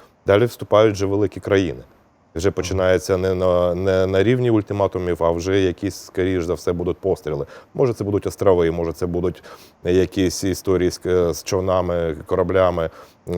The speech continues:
в Тихоокеанській історії. Ну, але це, це так чи інакше це відбувається. І ще раз кажу, зараз зламний момент. Ї-, їдемо далі. Слухайте, що у нас далі? У нас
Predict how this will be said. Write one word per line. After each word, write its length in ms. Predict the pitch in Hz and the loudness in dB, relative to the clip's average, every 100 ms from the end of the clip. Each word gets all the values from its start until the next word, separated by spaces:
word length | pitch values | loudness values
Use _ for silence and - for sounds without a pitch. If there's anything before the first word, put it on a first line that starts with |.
| 87 | 0
в 320 | 82 80 78 | 0 0 -2
Тихоокеанській 760 | 98 95 87 98 92 87 - | -2 0 0 2 0 -2 -4
історії. 480 | 87 - 95 85 82 80 | -6 -2 -2 0 -2 -4
Ну, 120 | 98 | 2
але 260 | 95 101 98 | 4 4 2
це, 360 | - 101 95 | 2 2 2
це 180 | 87 92 | 0 -6
так 180 | 87 85 | -4 -6
чи 140 | - | -2
інакше 300 | 95 90 - | -2 -2 -4
це 140 | 85 87 | -6 -6
відбувається. 520 | 85 95 92 76 80 | -4 2 2 2 -4
І 40 | |
ще 180 | 78 127 | -2 0
раз 120 | 87 | 0
кажу, 180 | - 80 | -4 -2
зараз 240 | 90 120 | 2 2
зламний 300 | 98 107 113 | 4 0 0
момент. 300 | 107 113 85 - - - - - - | -2 0 -2 -6 -18 -18 -18 -18 -6
Ї-, 60 | 95 127 | 2 4
їдемо 340 | 156 185 214 | 6 6 6
далі. 300 | 208 214 131 | 8 8 8
Слухайте, 420 | 101 202 196 165 120 | 2 2 2 4 2
що 200 | - 185 | 4 4
у 140 | 175 | 6
нас 140 | 170 | 6
далі? 220 | 147 180 156 | 6 6 6
У 80 | |
нас 300 | 147 147 - | 4 2 2